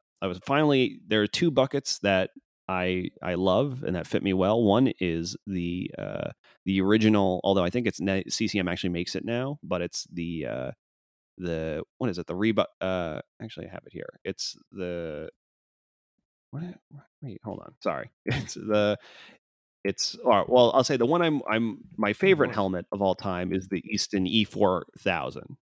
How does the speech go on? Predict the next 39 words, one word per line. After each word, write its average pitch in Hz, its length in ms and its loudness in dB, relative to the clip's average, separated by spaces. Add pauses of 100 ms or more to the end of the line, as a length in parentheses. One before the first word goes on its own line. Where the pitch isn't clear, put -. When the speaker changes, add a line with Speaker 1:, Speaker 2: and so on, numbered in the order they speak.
(140)
Speaker 1:
which, - 460 -6
uh, 76 380 -6
is 95 140 -2
not 117 180 4
made 107 160 8
anymore 90 260 0
'cause - 120 -12
Easton 85 320 -6
is 82 120 -8
not, 82 220 -6 (140)
doesn't 87 180 -6
exist 107 320 0
anymore. 135 300 -2
They 87 60 0
were 85 80 2
bought 87 200 0
out 87 140 0
by 80 120 -2
Bauer. 92 460 -2 (640)
But 87 300 4 (300)
yeah, 90 220 10
it 113 100 4
was, 104 280 4
like, 98 400 2
very 131 260 6
sleek, 117 460 2
which 107 220 2
I 92 100 4
liked 92 440 0
because 85 580 -6 (100)
usually, 98 720 2 (220)
you 98 120 0
know, 76 160 -2
I, 92 120 -2 (140)
if 95 160 -4
I 104 80 2
found 107 220 4
a 98 60 2
helmet 104 260 2